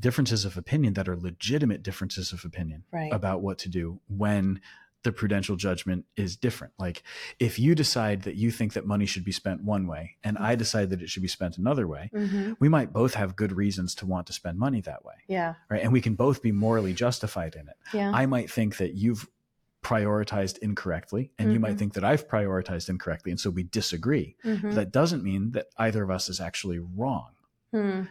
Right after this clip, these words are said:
Speaker 1: Right. When it comes to finances and to how we, how we run the economy and things, there's, there's room for disagreement.
Speaker 2: Yeah.
Speaker 1: There's room for prudential judgments to be made.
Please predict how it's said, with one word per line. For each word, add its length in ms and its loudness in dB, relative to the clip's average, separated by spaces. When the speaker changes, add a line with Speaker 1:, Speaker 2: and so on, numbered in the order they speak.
Speaker 1:
Right. 240 -2
When 160 4
it 80 0
comes 260 2
to 80 -2
finances 680 0
and 120 2
to 300 -2
how 220 -2
we, 220 0
how 160 -4
we 80 2
run 240 0
the 100 0
economy 480 0
and 100 0
things, 200 -2
there's, 260 -2
there's 240 -2
room 460 4
for 180 0
disagreement. 720 -2
Speaker 2:
Yeah. 280 0
Speaker 1:
There's 220 0
room 240 4
for 160 -2
prudential 440 -2
judgments 420 0
to 60 -20
be 100 -4
made. 160 -10